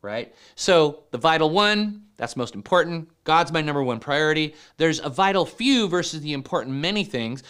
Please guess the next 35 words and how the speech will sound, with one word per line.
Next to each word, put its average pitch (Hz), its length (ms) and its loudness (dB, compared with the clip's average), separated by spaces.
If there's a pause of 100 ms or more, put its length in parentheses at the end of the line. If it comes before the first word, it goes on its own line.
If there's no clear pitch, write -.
(120)
which 139 160 -4
is 131 180 -4
I'm 180 140 -4
gonna 202 100 -2
do 151 160 -8
whatever 156 300 -4
shows 196 260 -6
love 196 140 -2
for 202 80 -8
God, 139 400 0 (240)
I'm - 40 -16
gonna 117 120 -10
do 104 120 -14
whatever 139 300 -6
shows 196 300 -6
love 190 160 -2
for 202 60 -12
people, 123 480 -6 (200)
and 92 140 -14
I'm 156 120 -4
gonna 208 140 -2
do 170 360 -2
what 151 180 -2
shows 135 360 -2
love 147 600 2 (360)
for 147 800 2 (320)
his 117 340 -8
word. 117 460 2
You 110 80 -4
will 107 100 -4
never, 147 760 -4 (120)
ever, 120 520 -4
ever 101 440 -4 (400)
go 131 360 2
wrong 120 640 -6